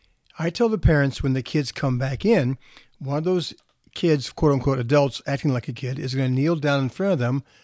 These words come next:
so they feel small. And they're gonna share a butterfly with you. I tell them, act really distracted.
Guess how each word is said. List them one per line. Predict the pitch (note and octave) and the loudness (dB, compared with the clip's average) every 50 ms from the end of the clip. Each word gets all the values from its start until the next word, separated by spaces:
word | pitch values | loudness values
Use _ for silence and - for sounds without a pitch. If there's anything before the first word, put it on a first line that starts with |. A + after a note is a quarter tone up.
| _ _ | _ _
so | - - - | -14 -10 -6
they | C3+ C#3 C3 | -6 -6 -6
feel | - - - C#3 B2+ | -6 -4 -4 -4 -2
small. | A#2+ - - D#3 C#3+ C3+ B2 A2+ B2 A#2+ - _ _ _ - _ _ _ - _ _ _ _ _ - | -4 -4 0 2 2 2 2 0 -2 -6 -12 _ _ _ -20 _ _ _ -20 _ _ _ _ _ -6
And | D3+ | -4
they're | D3 D3+ | -2 -2
gonna | D#3 D3 D3 D3+ - _ _ - D#3+ | 0 -2 -2 -4 -8 _ _ -12 -8
share | - - - D#3 E3+ F#3 | -6 -2 0 2 2 2
a | |
butterfly | E3 E3 F#3+ A#3 C4 G#3 - - C#3 C3+ | 2 2 2 2 2 0 0 0 0 0
with | C3 C3+ B2 G2 | 0 -2 -2 -2
you. | B2+ B2 B2+ - | 0 -2 -2 -2
I | - D3 D3 | -2 -2 -4
tell | B2+ - - G#3 A3 | -2 -2 -2 -2 0
them, | G3 F3 E3 D#3+ - - _ _ - - - - - - _ _ _ _ _ _ _ _ | 2 0 0 0 -4 -6 _ _ -12 -12 -12 -14 -20 -20 _ _ _ _ _ _ _ _
act | D#3 D#3 G3+ A3 - - - | -2 0 0 -2 -4 -8 -4
really | D3 C#3 D3+ D#3+ E3 E3 | 0 2 2 4 2 0
distracted. | C3+ - - C#3 B2+ - - - C#3+ C3+ C#3 - - - - D3+ - | 0 0 -2 -2 -2 -2 -6 -4 -4 -4 -4 -6 -8 -12 -14 -14 -16